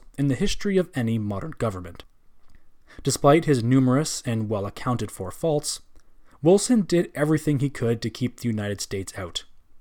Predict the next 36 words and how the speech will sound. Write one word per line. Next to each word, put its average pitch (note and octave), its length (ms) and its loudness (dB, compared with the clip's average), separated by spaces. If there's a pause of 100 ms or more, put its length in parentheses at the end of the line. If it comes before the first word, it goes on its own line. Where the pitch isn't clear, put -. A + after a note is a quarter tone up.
(280)
And B2 140 2
whether A#2 240 4
you G2+ 180 -4
love A#2+ 500 0
or G2 140 -8
hate - 240 0
the C3 60 -2
man, A2+ 360 0 (600)
leading G#3 300 4
America D#3 600 0
into C3 220 0
the A#2+ 120 0
European G2+ 580 -6
charnel D3+ 340 0
house C#3 360 -2 (220)
was D3+ 160 2
the G#3 100 4
last A2 400 -4
thing G2 220 -6
he G#2+ 100 -8
had G2 100 -6
ever F#2 200 -8
wanted. G2+ 440 -4 (1160)
He D3+ 100 4
hoped G3+ 340 4 (160)
common C#3 280 2
sense A#2 340 0
would G2+ 160 -4
prevail. F2+ 400 -8 (680)
He C3 120 2
hoped - 380 -2
that A2 200 -6
cooler A#2 280 -2
heads G2+ 220 -6
in G2 120 -6
Germany C#3+ 440 2